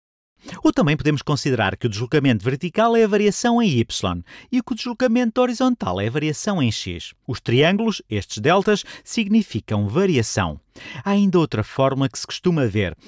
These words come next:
embora seja bastante complicada. Lembrem-se destas duas. Às vezes o declive é especificado pela variável m. E diz-se que m é o mesmo que... Isto é o mesmo que, variação em y,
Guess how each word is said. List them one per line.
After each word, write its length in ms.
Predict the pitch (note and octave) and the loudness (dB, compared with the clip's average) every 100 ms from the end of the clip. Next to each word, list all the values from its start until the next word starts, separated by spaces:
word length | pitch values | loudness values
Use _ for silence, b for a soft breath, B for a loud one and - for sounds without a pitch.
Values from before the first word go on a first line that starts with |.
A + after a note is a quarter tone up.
| - | -2
embora 300 | C#3+ D3+ D3 | 2 2 2
seja 260 | - D#3 C3 | -2 -2 -2
bastante 320 | B2 E3+ D#3 | 0 -2 0
complicada. 560 | C3 A2+ A2+ E2+ D#2+ B B F3 | -2 -2 -2 -4 -6 B B 0
Lembrem-se 340 | G#3+ G3+ - | 0 0 0
destas 300 | E3+ - G#2+ | -2 -2 -6
duas. 320 | F2+ D#2 D#2 B B - | -6 -8 -12 B B -4
Às 200 | G2+ G2 | -2 0
vezes 380 | G2+ D#3 D#3 | 2 2 2
o 80 | C3 | -4
declive 440 | A2 - D3 E3 D#3+ | -6 -4 -2 0 0
é 40 | |
especificado 720 | C#3+ - D#3 - D3 D#3+ D#3+ | -2 -6 -8 -8 -4 -2 0
pela 200 | E3 D3 | 0 -2
variável 640 | B2+ B2+ D3 D#3 D3+ D3 - _ | -2 -2 0 0 0 -2 -4 _
m. 440 | B2+ A2 E2+ D#2+ C#2 _ _ B B B - | -2 0 -2 -6 -10 _ _ B B B -10
E 140 | B2+ | -8
diz-se 400 | A#2+ C#3+ A#2 - - | -2 0 0 -2 -10
que 260 | G#2 G2+ - | -8 -6 -2
m 500 | C#3 D#3 F3+ G#3+ G#3+ | 0 0 2 0 -2
é 100 | D3+ | -2
o 80 | C#3+ | -2
mesmo 400 | D3 E3+ D#3+ F3 | 0 0 0 -2
que... 300 | - B2 F#2 - _ _ | 0 0 0 -4 _ _
Isto 180 | A#2 - | -4 0
é 40 | |
o 60 | C#3+ | 2
mesmo 300 | D#3+ D3+ D#3 | 2 0 -2
que, 260 | - G#2 D#2 b b | 0 0 -2 b b
variação 680 | G#2 A2+ A2+ A2 - C3 A2 | -4 -2 0 -2 0 0 0
em 80 | G#2 | 0
y, 180 | A2 | -2